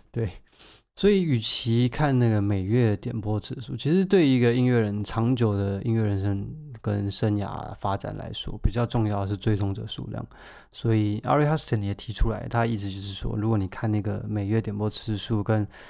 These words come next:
呃，他的追踪者数量的比率不到百分之五的话，他其实是很危险的。他其实讲得很保守啦，因为 Spotify 的点播次数也是可以买的，那轻松买，而且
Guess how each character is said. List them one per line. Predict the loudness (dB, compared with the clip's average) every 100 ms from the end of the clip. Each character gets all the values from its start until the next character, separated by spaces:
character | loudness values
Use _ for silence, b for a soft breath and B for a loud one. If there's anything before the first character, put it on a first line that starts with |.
| B B -2
呃， | 2
他 | 2
的 | 2
追 | 2
踪 | 2 2
者 | 0
数 | -4 -2 0
量 | 0 0
的 | -2
比 | -2 -2
率 | -2
不 | 0
到 | 2
百 | 2
分 | 2 2
之 | 4
五 | 4 2 0
的 | 0
话， | 2 2 2 -4 b -4
他 | -4
其 | 0
实 | -2
是 | 2 0
很 | 0
危 | -2 -2
险 | -2 -6 -8
的。 | -4
他 | -2
其 | 0
实 | 0
讲 | 2
得 | 2
很 | 2
保 | 2 2 2
守 | 0 -4 -6
啦， | -2
因 | 2
为 | 2
Spotify | 2 2 2 2 0 0
的 |
点 | 0 -4 -2
播 | -2
次 | -2
数 | -2 -4
也 | -4 -6
是 | -6 -6
可 | 0 0
以 | 2
买 | 0 -2 -6
的， | -10 -6
那 | -6
轻 | -6 -2 0 0
松 | 0 0
买， | -2 0
而 |
且 | 0 0